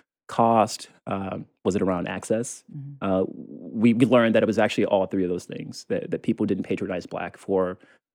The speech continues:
Speaker 1: um, one of the three or all of the three.
Speaker 2: And when you say people, do you mean people of color patronizing people of color, or do you mean, uh, others,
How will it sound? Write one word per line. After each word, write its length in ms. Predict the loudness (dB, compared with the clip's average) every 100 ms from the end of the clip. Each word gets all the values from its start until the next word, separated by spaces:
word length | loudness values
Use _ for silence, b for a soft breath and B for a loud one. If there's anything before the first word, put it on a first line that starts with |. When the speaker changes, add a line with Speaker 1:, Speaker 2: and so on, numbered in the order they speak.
| -10
Speaker 1:
um, 300 | -8 -8 -12 -16 -18 -20 -16 -8
one 320 | 2 4 4
of 60 | 2
the 80 |
three 260 | 2 2 2
or 120 | 2
all 180 | 0 -4
of 60 | -6
the 80 | -10
three. 300 | -12 -14 -18 -6
Speaker 2:
And 100 | 0
when 80 | 2
you 100 | 0
say 200 | 0 -2
people, 340 | -2 -6 -2 -4
do 100 | 0
you 100 | 0
mean 180 | 0 0
people 280 | -4 -4
of 120 | -6 -4
color 360 | -4 -2 -2
patronizing 680 | -2 -4 -2 -2 -2 0 -2
people 260 | -2 -4
of 120 | -6 -2
color, 300 | -2 0 -2
or 60 |
do 100 | -2
you 120 | 0
mean, 180 | 2 0 -4 _ -2
uh, 520 | 2 2 0 -2 -4 -8 -20 _ _ _
others, 420 | -2 0 -2 -4